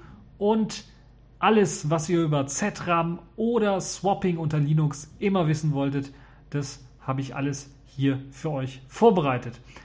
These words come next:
Fangen wir mit dem allerersten Thema an, nämlich Nokia stellt Windows Tablet vor.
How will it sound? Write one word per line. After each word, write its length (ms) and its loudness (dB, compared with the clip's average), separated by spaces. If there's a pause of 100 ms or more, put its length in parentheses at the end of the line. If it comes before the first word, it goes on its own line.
(140)
Fangen 320 4
wir 100 4
mit 160 0
dem 100 -4
allerersten 480 0
Thema 300 0
an, 240 0 (320)
nämlich 680 2 (220)
Nokia 540 4
stellt 500 -2
Windows 880 -2
Tablet 480 0
vor. 560 -2